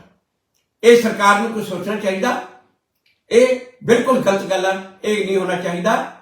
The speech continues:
ਔਰ ਇਹ ਹੈਰੈਸਮੈਂਟ ਉਹਨਾਂ ਦੀ ਬੰਦ ਹੋਣੀ ਚਾਹੀਦੀ ਆ। ਉਹਨਾਂ ਦੇ ਘਰੇ ਖੁਸ਼ੀ ਆ, ਉਹਨਾਂ ਨੂੰ ਜਾ ਕੇ ਇਸ ਤਰ੍ਹਾਂ ਹੈਰੈਸ ਨਾ ਕਰੋ। ਤੇ ਕਾਨੂੰਨ ਬਿਲਕੁਲ ਤੁਹਾਨੂੰ ਇਸ ਚੀਜ਼ ਦੀ ਇਜਾਜ਼ਤ ਨਹੀਂ ਦਿੱਤਾ। ਮੈਨੂੰ ਮੀਡੀਆ ਵਾਲਿਆਂ ਦੇ ਵੀ ਕੁਛ ਦੇ ਫੋਨ ਆਏ, ਉਹਨਾਂ ਨੂੰ ਮੈਂ ਇਹੀ ਗੱਲ ਕਹੀ ਆ, ਮੈਂ ਟਵੀਟ ਵੀ ਕੀਤਾ,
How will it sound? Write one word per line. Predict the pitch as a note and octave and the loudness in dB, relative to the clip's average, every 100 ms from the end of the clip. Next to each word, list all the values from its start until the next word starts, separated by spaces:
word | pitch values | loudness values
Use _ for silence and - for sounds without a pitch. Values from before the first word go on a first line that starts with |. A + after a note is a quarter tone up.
| _ | _
ਔਰ | - F#3+ | 0 2
ਇਹ | F#3+ | 0
ਹੈਰੈਸਮੈਂਟ | D3 G#3+ A3+ G#3 G#3 F#3+ - - | -2 -2 -2 -4 -4 -6 -8 -8
ਉਹਨਾਂ | F3+ F#3 E3+ | -4 -4 -4
ਦੀ | |
ਬੰਦ | E3 C#3+ D3+ | -6 -6 -6
ਹੋਣੀ | G3+ A3 | -4 -4
ਚਾਹੀਦੀ | A3 G#3+ G#3+ | -2 -4 -2
ਆ। | B3 A#3+ - - - | 0 -2 -4 -14 -8
ਉਹਨਾਂ | G3 G3+ | -4 -4
ਦੇ | F#3 | -4
ਘਰੇ | C#3+ C#3+ | -6 -8
ਖੁਸ਼ੀ | C#3+ D3+ A3+ B3 | -8 -8 -2 4
ਆ, | C4+ C4 - - _ | 4 4 -4 -18 _
ਉਹਨਾਂ | F#3+ G#3 G#3+ | -2 0 0
ਨੂੰ | G3 | -2
ਜਾ | E3+ | -4
ਕੇ | - F#3 | -6 -6
ਇਸ | E3 | -8
ਤਰ੍ਹਾਂ | E3+ E3+ | -6 -6
ਹੈਰੈਸ | C#3+ C#3+ D3 | -4 -6 -8
ਨਾ | C#3 C3+ | -8 -10
ਕਰੋ। | B2+ E3 G#3 - - - | -4 -4 -4 -8 -20 -8
ਤੇ | F#3+ | -8
ਕਾਨੂੰਨ | F#3+ F3 E3 F3+ B3 A#3+ - - - _ _ _ | -4 -4 -2 2 2 2 -2 -8 -18 _ _ _
ਬਿਲਕੁਲ | - F3+ G#3+ A#3 A3 | -6 -2 -2 -2 -2
ਤੁਹਾਨੂੰ | F#3 D#3+ E3+ | -2 -2 -2
ਇਸ | D#3 C#3+ | -6 -8
ਚੀਜ਼ | D3+ C#3+ | -8 -6
ਦੀ | |
ਇਜਾਜ਼ਤ | D3 B2 B2+ - | -6 -6 -8 -8
ਨਹੀਂ | B2+ | -8
ਦਿੱਤਾ। | A#2 - A#2 A2+ - _ _ - | -8 -8 -10 -10 -18 _ _ -2
ਮੈਨੂੰ | D#3 G#3 A#3 F3 | 2 4 2 0
ਮੀਡੀਆ | E3+ B3+ | 0 2
ਵਾਲਿਆਂ | B3+ A#3+ | 4 4
ਦੇ | G#3 | 0
ਵੀ | G#3 | -4
ਕੁਛ | G3+ D#3+ | -8 -10
ਦੇ | F#3+ | -8
ਫੋਨ | E3 E3+ E3+ | -8 -6 -4
ਆਏ, | E3+ E3+ | -4 -4
ਉਹਨਾਂ | E3+ G3+ A3+ | -4 -2 0
ਨੂੰ | A3 | 0
ਮੈਂ | G3 | -2
ਇਹੀ | F3 E3+ | -4 -4
ਗੱਲ | E3+ | -6
ਕਹੀ | E3+ E3+ E3+ | -6 -6 -6
ਆ, | F3+ | -4
ਮੈਂ | E3+ D#3+ D#3 | -6 -6 -6
ਟਵੀਟ | D#3 G3+ B3 B3 | -4 -2 -2 -2
ਵੀ | B3 | -4
ਕੀਤਾ, | G#3+ G3+ F#3+ - - | -4 -2 -2 -2 -10